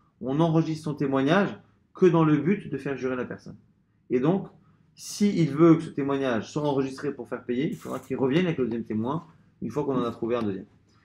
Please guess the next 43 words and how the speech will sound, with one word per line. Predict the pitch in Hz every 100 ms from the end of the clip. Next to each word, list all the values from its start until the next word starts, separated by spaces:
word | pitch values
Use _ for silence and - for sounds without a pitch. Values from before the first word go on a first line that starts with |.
| _
Veidach, | 120 170 160 147 143
et |
l'autre | 139 131
dira | 107
quoi ? | 101 135 160 - - _ _ -
Atu | 107 180
ki | 170 165
atu | 151 170
baade | 151 139 151
adade, | 143 135 131 131 107 95 - _ _
bechat | 123 147 156
puma | 151 151 151 135 113 104
kamisade, | 139 135 135 123 110
et | 135 -
l'autre | 143 135
dira, | 127 123
mais | 110
attends, | 110 101 - _ _ _ _ - - _ _ _ _
au | 143
final, | 143 127 113
tu | 143
me |
dis | 135
quoi ? | 147 165
Tu | 160
me | 135
dis, | 131
voilà, | 101 120 131 127 - _ -
la | 131
Torah | 143 139
a | 135
parlé | 131 139
de | 123
deux | 113 135
témoins, | 123 110 131
il | 135
faut | 131
qu'il | 131 135
y |
ait | 127
un |
témoignage | 123 107 123 131
homogène. | 120 113 104 92